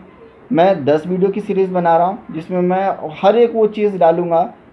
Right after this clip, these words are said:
जिसमें कि आपको रोज़ एक घंटा जो मेहनत करनी है वो क्या करनी है और knowledge क्या क्या लेना है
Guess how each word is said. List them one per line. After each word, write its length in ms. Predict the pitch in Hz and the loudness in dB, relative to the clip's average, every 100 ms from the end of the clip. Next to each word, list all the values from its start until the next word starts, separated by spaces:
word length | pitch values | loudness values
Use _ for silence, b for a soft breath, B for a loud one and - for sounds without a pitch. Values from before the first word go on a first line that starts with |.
| 160 | -14
जिसमें 280 | 156 185 180 | -8 -8 -6
कि 80 | |
आपको 680 | 175 - 160 170 - 190 196 | -8 0 0 0 -2 -4 -2
रोज़ 320 | 180 170 175 | -2 -4 -4
एक 380 | 180 180 160 151 | -8 -10 -10 -8
घंटा 260 | 151 156 165 | -6 -4 -4
जो 140 | 156 | -2
मेहनत 340 | 151 147 160 156 | -2 -2 -2 -4
करनी 220 | 156 156 | -6 -6
है 60 | 160 | -6
वो 180 | 143 139 | -6 -4
क्या 140 | 156 | -4
करनी 340 | 160 160 156 165 | -4 -4 -6 -6
है 80 | 185 | -6
और 80 | |
knowledge 360 | 156 143 151 165 | -2 0 2 0
क्या 160 | 151 131 | -2 -6
क्या 160 | 139 | -4
लेना 280 | 135 123 123 | -4 -4 -6
है 180 | 107 101 | -8 -10